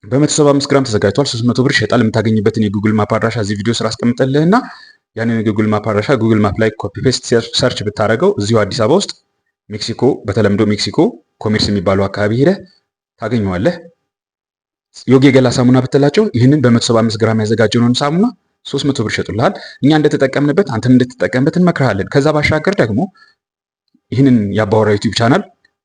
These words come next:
ታግዛለህ ማለት ነው። በተለይም ትውልዳችን ላይ የተነጣጠረውን ይበልጡንም ደግሞ ወንዶቻችንን አልጫ ለማድረግ የተሰራው፣ የሚሰራውን ስራ በመቀልበሱ ረገድ ታግዘናለህ። ጀግናው እንዴት አለ?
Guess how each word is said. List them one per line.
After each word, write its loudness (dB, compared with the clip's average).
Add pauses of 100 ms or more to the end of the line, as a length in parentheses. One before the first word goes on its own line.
ታግዛለህ -4
ማለት 0
ነው። -8
በተለይም -2
ትውልዳችን 0
ላይ 2 (160)
የተነጣጠረውን 0 (380)
ይበልጡንም 2
ደግሞ 2
ወንዶቻችንን 2
አልጫ -2 (100)
ለማድረግ 0
የተሰራው፣ 0
የሚሰራውን 2
ስራ 0 (440)
በመቀልበሱ 0
ረገድ 0
ታግዘናለህ። -2 (1600)
ጀግናው 4
እንዴት 2
አለ? -2